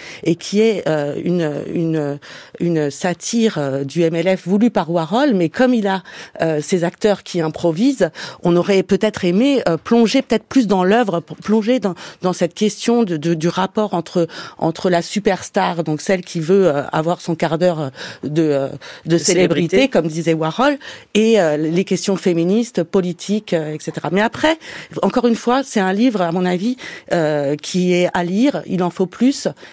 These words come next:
Speaker 1: Il faut, euh, parce que, euh, parce que on, on ne célèbre pas une, enfin, ça, il faut, faut prendre conscience du chemin parcouru et du, et du revers de bâton qui est en train d'arriver en, et même aux États-Unis.
Speaker 2: Mm.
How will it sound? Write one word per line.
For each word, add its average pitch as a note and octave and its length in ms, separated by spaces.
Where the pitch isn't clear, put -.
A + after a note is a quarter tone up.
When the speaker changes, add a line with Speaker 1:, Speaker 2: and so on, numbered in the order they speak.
Speaker 1:
Il D#3 120
faut, G3 260
euh, D#3+ 220
parce E3 280
que, A3 120
euh, F#3+ 280
parce E3 180
que G#3+ 260
on, D#3+ 200
on E3+ 140
ne E3+ 120
célèbre F#3+ 460
pas G3+ 240
une, D#3+ 220
enfin, - 200
ça, - 160
il F#3 120
faut, G#3 120
faut F3+ 280
prendre A3 260
conscience G3 540
du F3+ 140
chemin G3 280
parcouru G3 580
et F3 80
du, D#3+ 280
et D#3+ 120
du D#3+ 100
revers F3+ 320
de E3 80
bâton D3+ 360
qui - 100
est E3 40
en D3+ 100
train E3+ 160
d'arriver E3 500
en, D3+ 240
et D3 80
même F#3+ 200
aux F#3 60
États-Unis. D#3+ 580
Speaker 2:
Mm. F#3 60